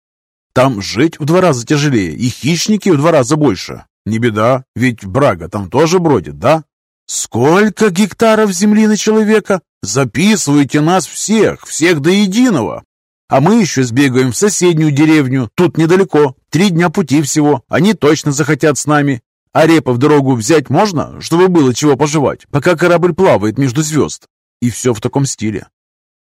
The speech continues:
Девчонкам конопатые огневолосые парни в юбках уже несколько раз делали предложение руки и сердца. Сью, Потапу и Храбаку переведаться на кулачках. Особый интерес у них вызывал Храбак, поскольку его веснущатая физиономия и цвет волос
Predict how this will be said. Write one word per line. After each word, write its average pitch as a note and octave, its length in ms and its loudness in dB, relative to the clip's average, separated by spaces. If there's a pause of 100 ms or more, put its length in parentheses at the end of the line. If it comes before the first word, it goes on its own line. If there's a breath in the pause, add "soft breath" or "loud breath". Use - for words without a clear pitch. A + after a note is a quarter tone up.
Девчонкам G#2 640 -4
конопатые A#2+ 580 0
огневолосые B2 680 0
парни A#2 320 0
в G#2+ 60 -6
юбках A2 440 -4
уже B2+ 280 -2
несколько B2+ 480 -2
раз C3 200 -2
делали B2+ 400 2
предложение A#2+ 680 -2
руки B2+ 320 -2
и B2 40 0
сердца. - 580 -8 (140)
Сью, A#2 360 0
Потапу B2+ 460 -2
и C3+ 100 -4
Храбаку A#2 600 -2
переведаться B2 580 -2
на B2+ 80 0
кулачках. B2+ 640 -4 (160)
Особый A2 440 -2
интерес A2+ 400 -2
у - 20 -2
них A#2+ 200 -2
вызывал A#2 360 -2
Храбак, G#2 480 -4 (140)
поскольку C3+ 440 0
его B2+ 280 2
веснущатая A#2+ 840 -2
физиономия G#2+ 840 -4
и C3 80 -2
цвет A#2+ 340 -2
волос A#2+ 340 0